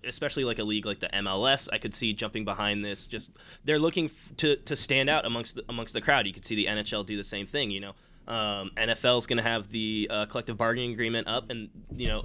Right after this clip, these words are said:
there's a lot of momentum. It seems like that cannabis is gonna become an acceptable thing, so that, you know, these players don't get fined, suspended anymore. And it seems like the league's actually open to that. So I think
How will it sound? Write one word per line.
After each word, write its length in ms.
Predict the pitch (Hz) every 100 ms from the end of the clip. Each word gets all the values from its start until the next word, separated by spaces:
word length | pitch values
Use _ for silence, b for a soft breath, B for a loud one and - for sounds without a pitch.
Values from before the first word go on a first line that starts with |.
| 107
there's 460 | 110 107 104 - -
a 60 | 107
lot 340 | 107 107 107
of 100 | 104
momentum. 400 | 107 107 107 107
It 100 | 101
seems 200 | 113 107
like 160 | 107 107
that 160 | 104
cannabis 400 | - 104 104 104
is 80 | 110
gonna 160 | 107 101
become 500 | 101 98 107 101 101
an 100 | 98
acceptable 480 | 92 - 101 98 95
thing, 300 | - 123 123
so 140 | -
that, 180 | 90 87 -
you 160 | 101 95
know, 60 |
these 120 | 92 87
players 280 | 107 101
don't 120 | 101 95
get 120 | -
fined, 320 | 107 101 101
suspended 520 | - 107 - 156 165
anymore. 420 | 95 90 87 92 - b -
And 120 | 104
it 80 | -
seems 160 | 120
like 100 | 113
the 80 | 107
league's 300 | 101 107 107
actually 320 | 101 - 95
open 220 | 127 127
to 60 | 95
that. 180 | 87 -
So 100 | 101
I 60 | 95
think 240 | 110 -